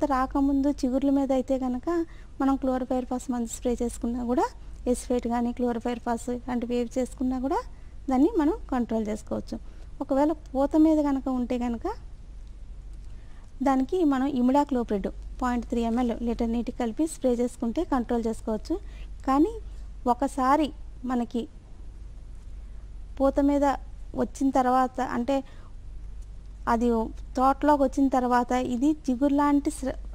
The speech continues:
పదార్థాన్ని ఆకుల మీదకి స్రవిస్తుంది ఈ తేనె మంచి పురుగు. దాని మీద క్యాప్నోడియం అనే ఫంగై శిలీంధ్రం రావడం వల్ల మసిమంగ ఏర్పడుతుంది.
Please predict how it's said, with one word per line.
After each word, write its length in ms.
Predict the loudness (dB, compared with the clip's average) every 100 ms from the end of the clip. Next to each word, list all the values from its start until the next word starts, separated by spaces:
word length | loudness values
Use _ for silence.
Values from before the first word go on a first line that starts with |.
| -10 -10 -4 4
పదార్థాన్ని 580 | 6 8 6 6 4 4
ఆకుల 320 | 4 4 2
మీదకి 320 | 2 0 -2
స్రవిస్తుంది 580 | 4 4 4 0 -2 -2
ఈ 80 | -2
తేనె 260 | 0 2
మంచి 240 | 2 0 -4
పురుగు. 280 | -4 -6 -10 -12 -12 -6 4
దాని 280 | 6 8 8
మీద 180 | 6
క్యాప్నోడియం 760 | 4 2 0 2 2 2 4 2
అనే 160 | 0
ఫంగై 500 | -2 0 2 4 2 -2 -12 -14 -10 2
శిలీంధ్రం 480 | 6 8 6 4 2
రావడం 360 | 4 4 2
వల్ల 280 | 0 2 0 0 -8 -12 -10 -2
మసిమంగ 460 | 0 6 8 8 8
ఏర్పడుతుంది. 600 | 4 2 -2 -2 -4